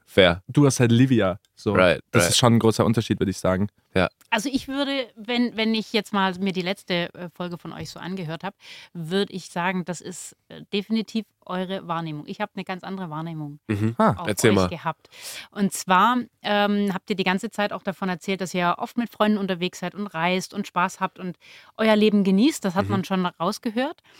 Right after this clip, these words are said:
Speaker 3: Aber ihr habt eine ganz spezielle Verbindung.
Speaker 1: Mhm.
Speaker 3: Also auch dieses, also man kann sich
Speaker 2: Ich
Speaker 3: ja
Speaker 2: wollte
Speaker 3: schon
Speaker 2: es selber machen.
Speaker 3: <laughs> Ja, ich meine, ihr seid jetzt, ihr seid jetzt kein Paar im romantischen Sinne, ja? Ihr habt jetzt keine romantische Beziehung, aber
Speaker 1: Ja.
Speaker 3: ihr habt,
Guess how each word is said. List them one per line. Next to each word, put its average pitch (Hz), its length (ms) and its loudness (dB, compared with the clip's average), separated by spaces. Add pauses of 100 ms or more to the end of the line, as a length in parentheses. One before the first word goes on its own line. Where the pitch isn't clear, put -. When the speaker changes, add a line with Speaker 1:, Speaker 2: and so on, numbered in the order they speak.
(200)
Speaker 3:
Aber 202 340 4 (280)
ihr 269 380 2
habt 208 220 -2
eine 202 80 2
ganz 196 540 0 (420)
spezielle 208 680 2
Verbindung. 170 540 -2 (180)
Speaker 1:
Mhm. 196 180 -6
Speaker 3:
Also 208 240 2
auch 214 220 2
dieses, 220 420 2 (240)
also 220 160 4
man 226 140 4
kann 233 160 4
sich 214 100 6
Speaker 2:
Ich 226 60 8
Speaker 3:
ja 214 60 6
Speaker 2:
wollte 240 200 6
Speaker 3:
schon 214 180 6
Speaker 2:
es 254 220 6
selber - 80 -
machen. 247 360 4
Speaker 3:
<laughs> 392 340 6 (720)
Ja, - 140 8 (100)
ich 294 80 10
meine, 294 320 8 (300)
ihr - 60 6
seid 349 200 8
jetzt, 208 160 4 (160)
ihr 269 60 4
seid 262 180 6
jetzt - 160 -2
kein 240 220 4
Paar 247 280 6
im 226 200 8
romantischen 220 640 8
Sinne, 220 260 8
ja? 214 140 10
Ihr 294 80 10
habt 262 120 2
jetzt 254 120 4
keine 233 220 6
romantische 196 540 6
Beziehung, 277 400 6
aber 214 260 6
Speaker 1:
Ja. 196 60 6
Speaker 3:
ihr 190 160 4
habt, - 300 2